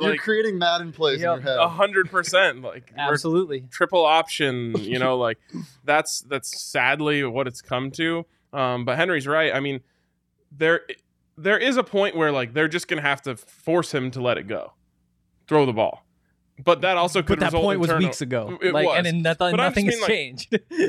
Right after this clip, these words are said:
Speaker 2: th-, there, there has to be an adjustment
Speaker 3: Mm-hmm.
Speaker 2: here where they're saying, like, "Okay, listen, Brendan, if you have single cro-, coverage on, on Brendan Rice on the outside, like, you have to throw it."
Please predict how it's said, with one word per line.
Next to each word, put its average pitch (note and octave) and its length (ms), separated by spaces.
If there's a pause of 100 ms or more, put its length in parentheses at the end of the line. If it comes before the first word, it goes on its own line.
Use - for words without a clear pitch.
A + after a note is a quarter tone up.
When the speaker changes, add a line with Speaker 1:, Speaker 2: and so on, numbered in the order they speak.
(280)
Speaker 2:
th-, F3 200
there, G#3 160 (160)
there F#3+ 140
has A3+ 220
to - 60
be G3+ 100
an E3 60
adjustment C3 480
Speaker 3:
Mm-hmm. F3+ 60
Speaker 2:
here E3+ 160
where C3 220
they're C3+ 140
saying, C#3 240
like, B2+ 160
"Okay, B2+ 260
listen, B2 320
Brendan, A2 400 (420)
if D3+ 140
you F#3+ 80
have F#3+ 140
single D#3+ 200
cro-, C#3 320
coverage C3+ 360
on, A#2 180 (100)
on C3 160
Brendan B2+ 260
Rice A#2+ 180
on B2 80
the A2 80
outside, A2 360
like, G2+ 200 (520)
you D3+ 100
have D3 180
to C#3 100
throw A#2+ 240
it." - 80